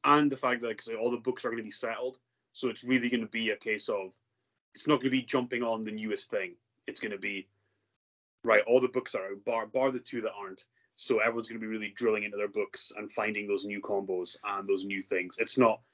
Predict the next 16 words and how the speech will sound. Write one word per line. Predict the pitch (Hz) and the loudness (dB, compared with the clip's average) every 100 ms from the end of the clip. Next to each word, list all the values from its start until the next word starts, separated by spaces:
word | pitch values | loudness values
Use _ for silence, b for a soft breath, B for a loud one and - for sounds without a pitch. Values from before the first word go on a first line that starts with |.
| _ - | _ 6
"Oh, | 120 | 8
this | 120 - | 8 6
isn't | 110 107 | 2 0
F | 101 | 0
A | 101 | -2
Q'd | - 110 98 | -4 -2 0
yet, | 95 92 | 0 -2
let's | 90 110 | -6 -2
run | 104 92 | -2 -2
it." | 92 _ _ _ - | -10 _ _ _ -4
It's, | 107 101 - - _ _ _ _ - | -2 -2 -4 -8 _ _ _ _ 2
"Okay, | 117 101 | 2 2
this," | 95 107 127 | 2 2 4
like | 107 | 2
you | 98 | 0
say, | - 110 | 2 4